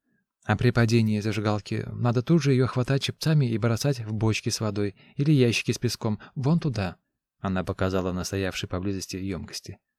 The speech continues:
«Слушаюсь». Стас натянул гигантские рукавицы, поудобнее перехватил самого зверского вида щипцы, отдаленно напоминавшие стоматологические,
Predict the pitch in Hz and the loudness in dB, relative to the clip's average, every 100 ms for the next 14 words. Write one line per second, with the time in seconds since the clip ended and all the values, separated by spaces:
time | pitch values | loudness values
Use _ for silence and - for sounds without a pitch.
0 | _ - - 90 85 123 135 - _ _ | _ -14 -8 -6 -4 -4 -4 -10 _ _
1 | _ _ - - 175 - 131 139 139 131 | _ _ -2 4 4 4 2 4 4 4
2 | 117 123 123 - 110 104 110 123 131 - | 2 2 0 0 0 0 0 0 -2 -4
3 | 107 92 117 127 165 127 110 98 101 98 | -6 -2 0 4 4 6 4 2 0 -2
4 | 104 117 104 - 127 107 101 - _ _ | -4 -4 -2 -2 -2 -4 -6 -8 _ _
5 | 107 113 151 - 117 101 107 95 - - | 2 4 4 2 0 0 0 -2 -4 -8
6 | - - 135 - - 101 101 104 104 98 | -8 -6 -6 -6 -4 0 0 0 -2 -2
7 | 101 98 95 87 - 98 _ - - - | -2 -2 -2 -4 -6 -6 _ -20 -14 -2
8 | 110 104 104 101 92 - - 95 95 | 0 2 -2 -2 -4 -6 -6 -10 -10